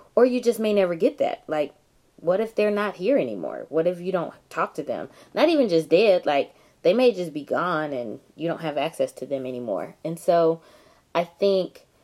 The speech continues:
the focus has to be on what is best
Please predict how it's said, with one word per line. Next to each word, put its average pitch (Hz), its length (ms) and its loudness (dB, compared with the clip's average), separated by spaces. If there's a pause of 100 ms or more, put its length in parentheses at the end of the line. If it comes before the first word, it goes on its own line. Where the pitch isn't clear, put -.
(680)
the 180 180 4
focus 226 540 2
has 165 260 -4
to 165 120 -4
be 165 340 -6
on 147 580 -4 (240)
what 185 240 6
is 180 180 2
best 156 540 2